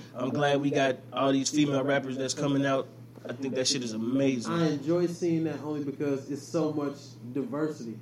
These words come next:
Speaker 1: Yeah.
Speaker 2: It gives it a different spin, a different twist on everything, you know what I'm saying? Because you always hear one side of views of shit.
Speaker 1: Yeah.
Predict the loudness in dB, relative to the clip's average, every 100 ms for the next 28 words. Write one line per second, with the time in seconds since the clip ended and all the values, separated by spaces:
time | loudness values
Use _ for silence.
0 | -8 0 6 8 6 6 2 2 2 0
1 | -2 -8 -10 -4 0 2 2 0 -4 -4
2 | -2 -2 -2 -4 -4 -4 -6 -6 -6 -4
3 | -4 -4 -4 -4 -4 -4 -2 0 2 0
4 | 0 0 2 2 -2 -14 -18 -18 -16 -8
5 | -2 2 2 2 2 2 0 -2 0 2
6 | 0 -6 -6 -4 0 0